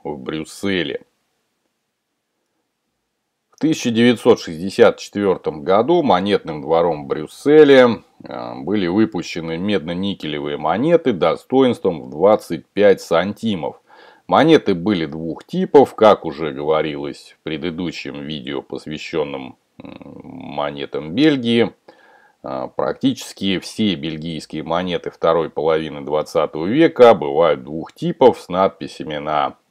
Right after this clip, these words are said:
французском или нидерландском языках. Монеты имели круглую форму, монетное соотношение сторон,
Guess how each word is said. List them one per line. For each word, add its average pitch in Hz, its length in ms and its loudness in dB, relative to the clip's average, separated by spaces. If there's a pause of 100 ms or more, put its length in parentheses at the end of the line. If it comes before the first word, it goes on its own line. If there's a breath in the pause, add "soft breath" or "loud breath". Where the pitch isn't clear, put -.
(180)
французском 73 800 0
или 85 320 -2 (100)
нидерландском 76 840 -4
языках. 76 720 -4 (560 loud breath)
Монеты 123 480 4
имели 82 460 -4 (220)
круглую 73 440 -4
форму, 135 520 8
монетное 87 600 0
соотношение 78 840 -4
сторон, 135 640 6